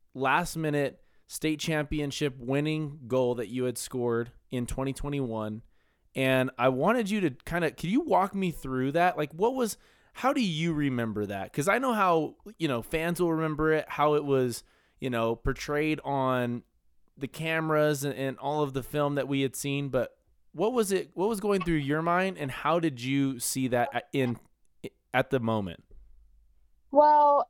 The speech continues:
Speaker 2: so obviously I, I thought we were going to overtime, and then I kinda just thought no one was gonna score, so we were gonna go to P Ks. So that was kinda going through my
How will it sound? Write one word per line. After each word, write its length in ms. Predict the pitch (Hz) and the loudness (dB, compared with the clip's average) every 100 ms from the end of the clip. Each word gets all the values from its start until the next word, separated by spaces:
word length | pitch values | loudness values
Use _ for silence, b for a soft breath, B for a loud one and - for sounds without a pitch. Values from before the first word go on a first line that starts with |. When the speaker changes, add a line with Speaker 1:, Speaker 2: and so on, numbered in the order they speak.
| _ _ - | _ _ -4
Speaker 2:
so 160 | 320 | 2
obviously 420 | - 302 370 - 403 | 4 4 2 2 4
I, 120 | 370 - - | 4 2 0
I 100 | 285 302 | 2 4
thought 180 | 277 | 4
we 60 | 269 | 4
were 80 | 262 | 4
going 200 | 233 233 | 2 2
to 100 | - | 0
overtime, 540 | 208 202 - 185 185 196 | 0 -4 -8 -10 -10 -8
and 120 | 208 | -4
then 80 | 202 | -2
I 100 | 202 - | -2 0
kinda 180 | 233 220 | 2 4
just 200 | 214 - | 2 4
thought 220 | 208 202 | 4 6
no 100 | 208 | 4
one 100 | 214 | 2
was 100 | 214 | 0
gonna 160 | 214 202 | -2 -6
score, 280 | - 202 202 | 4 6 6
so 120 | 202 | 0
we 60 | |
were 60 | 202 | -4
gonna 140 | 202 | -2
go 80 | 196 | -2
to 80 | 185 | -2
P 220 | - 208 | -4 -6
Ks. 500 | - 170 170 190 - _ _ _ _ | -4 -6 -6 -8 -18 _ _ _ _
So 480 | - 269 254 240 - | 6 10 10 10 8
that 120 | 262 302 | 6 4
was 100 | - | 2
kinda 180 | 330 302 | 0 2
going 240 | 247 247 | 4 2
through 120 | 247 | 0
my 140 | 247 | -2